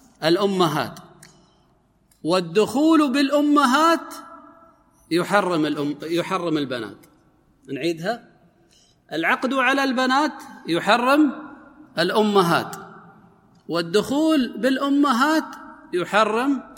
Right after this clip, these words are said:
البنات. لماذا؟ لأن الشرع يتشوف إلى زواج الصغيرة.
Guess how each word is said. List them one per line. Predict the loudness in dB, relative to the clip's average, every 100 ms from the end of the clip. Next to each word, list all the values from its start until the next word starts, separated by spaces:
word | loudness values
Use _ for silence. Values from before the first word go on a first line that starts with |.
| -20 -20 -20 _ _ _ _ _ _ _ _
البنات. | 0 0 0 -2 -4 -10 -20 -20 -4
لماذا؟ | 0 0 0 -2 -8 -14 -10
لأن | -8 -6 -6
الشرع | -6 -6 -4 -4 -4
يتشوف | -6 -6 -6 -4 -6 -2 -2 -2 -10 -18 -20 -20 _ _ _ _ -6
إلى | 0 2 2 0 -8 -16 -20 -20 -20 -20 _ _ -8
زواج | -4 -2 -2 -2
الصغيرة. | -2 -2 -2 0 0 0